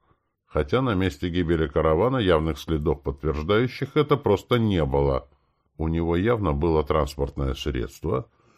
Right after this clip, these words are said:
которое не оставляет следов подобного рода. Ну, а как иначе пояснить тот факт, что на месте гибели каравана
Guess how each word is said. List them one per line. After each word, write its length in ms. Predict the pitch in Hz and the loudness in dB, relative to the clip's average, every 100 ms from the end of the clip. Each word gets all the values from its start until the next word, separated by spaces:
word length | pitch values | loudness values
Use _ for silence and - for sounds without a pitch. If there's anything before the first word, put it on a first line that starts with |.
| _ | _
которое 540 | - 113 143 156 151 123 | 4 6 8 8 8 6
не 140 | 123 | 6
оставляет 680 | 120 107 - 110 113 123 123 | 6 4 6 6 8 6 4
следов 520 | - 107 92 98 - | 2 2 4 4 4
подобного 680 | 98 92 90 78 85 85 92 | 4 6 4 4 2 4 4
рода. 520 | 85 65 50 104 104 - _ _ _ _ | 4 0 -2 -6 -10 -14 _ _ _ _
Ну, 260 | - 104 120 | -6 -4 -4
а 100 | - | -4
как 280 | 120 117 98 | 0 2 2
иначе 360 | 95 85 76 76 | 2 0 0 -4
пояснить 540 | 85 82 76 87 73 | 0 0 0 -4 -2
тот 200 | 82 73 | -2 0
факт, 220 | - 135 | 2 2
что 160 | - 95 | 2 0
на 160 | 87 90 | 2 2
месте 300 | 90 - 87 | 0 -2 -4
гибели 380 | 85 76 78 | -2 0 0
каравана 720 | 73 - 78 80 120 98 57 | 0 2 4 4 4 4 -2